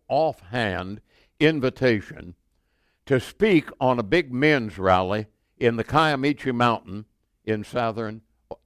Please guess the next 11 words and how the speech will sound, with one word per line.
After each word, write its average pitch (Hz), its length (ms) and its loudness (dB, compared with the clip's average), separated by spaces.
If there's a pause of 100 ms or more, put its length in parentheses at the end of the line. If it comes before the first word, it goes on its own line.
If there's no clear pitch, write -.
(100)
southeastern 104 720 -4 (100)
Oklahoma. 87 680 -8 (1200)
It 151 280 2
was 127 340 -2
never 190 340 0
followed 147 580 -2
up 120 340 2
with 101 220 -4
anything 117 480 -2
about 95 340 0
it. 101 120 -6